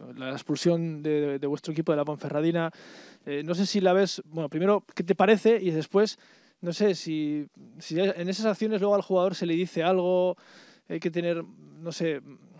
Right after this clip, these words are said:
no sé, un, más calma, ¿no? Igual, o, o, o medir un poco mejor, la cabeza juega a veces malas pasadas, se juegan muchas revoluciones, es difícil controlarse.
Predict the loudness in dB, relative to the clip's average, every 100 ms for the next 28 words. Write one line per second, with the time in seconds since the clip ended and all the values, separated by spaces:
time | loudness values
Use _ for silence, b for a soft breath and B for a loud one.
0 | -20 -16 -10 -6 -6 -8 -12 -10 -2 -2
1 | 0 0 2 4 4 4 0 -2 -4 -2
2 | 0 0 -2 -2 -4 -4 -2 0 0 -2
3 | -2 -4 -4 -4 -2 -2 -4 -10 -14 -18
4 | -12 -10 -10 -12 -2 0 0 -2 -10 -6
5 | -6 -4 -4 -4 -4 -4 -6 -6 -8 -8
6 | -6 -8 -10 -10 -6 -8 -6 -10